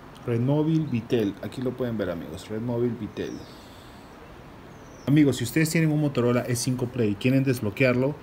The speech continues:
por favor, contáctenme en mi email. Está en la descripción.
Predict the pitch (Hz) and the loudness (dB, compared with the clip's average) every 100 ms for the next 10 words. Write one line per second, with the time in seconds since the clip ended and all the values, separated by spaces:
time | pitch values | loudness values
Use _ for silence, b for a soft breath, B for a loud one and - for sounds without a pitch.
0 | B B B - 113 113 117 135 127 120 | B B B -4 -2 4 4 4 0 0
1 | 123 135 135 143 139 - - 120 117 117 | 0 2 4 4 0 -6 -6 0 2 2
2 | 120 147 156 185 180 - - - - - | 4 4 6 2 0 -6 -16 -18 -12 -10
3 | - 123 123 117 110 - 139 175 | 0 2 4 2 0 2 2 2